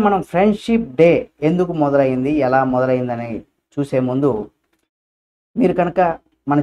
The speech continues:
ఛానల్ని మొట్టమొదటిసారిగా చూస్తా ఉంటే సబ్స్క్రైబ్ చేసుకుని పక్కనే ఉన్న బెల్ బటన్ ఒకటి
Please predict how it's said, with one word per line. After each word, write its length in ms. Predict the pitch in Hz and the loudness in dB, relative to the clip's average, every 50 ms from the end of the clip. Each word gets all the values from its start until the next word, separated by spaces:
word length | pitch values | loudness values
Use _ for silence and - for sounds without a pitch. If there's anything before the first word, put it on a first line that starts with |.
| 147 - | 0 0
ఛానల్ని 340 | 143 143 151 156 151 143 131 127 | 2 2 2 2 2 0 0 -2
మొట్టమొదటిసారిగా 760 | 131 131 - 160 147 147 143 135 - - 139 131 131 131 127 - | -2 -4 -2 -2 0 0 0 -2 -4 -4 -4 -2 -2 -4 -4 -4
చూస్తా 240 | 127 127 - - 127 120 120 | -6 -6 -4 -4 -4 -4 -4
ఉంటే 180 | 113 113 123 131 - - _ - | -4 -6 -8 -8 -10 -10 _ -6
సబ్స్క్రైబ్ 420 | 131 - - - 151 143 127 127 | -6 -6 -6 -4 -4 -4 -4 -4
చేసుకుని 280 | 123 - - - 135 - - 127 | -6 -8 -8 -12 -10 -6 -6 -6
పక్కనే 240 | - - 127 127 127 123 | -4 -4 -4 -4 -4 -4
ఉన్న 100 | 127 123 113 | -6 -6 -6
బెల్ 140 | 120 117 117 | -4 -2 -2
బటన్ 240 | 120 120 117 117 113 113 | -2 -2 -2 -4 -6 -8
ఒకటి 160 | - 110 | -10 -10